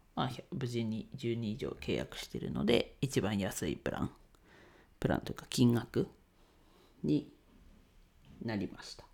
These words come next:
ね、今日宅内工事して使ってみて、それから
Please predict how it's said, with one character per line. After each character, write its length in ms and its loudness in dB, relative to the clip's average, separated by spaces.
ね、 180 2
今 280 8
日 80 2
宅 240 -2
内 180 2
工 200 2
事 160 -4
し 100 -10
て 320 -6
使 180 -2
っ 80 -2
て 160 -6
み 140 2
て、 300 -6
そ 120 -4
れ 120 4
か 160 4
ら 300 4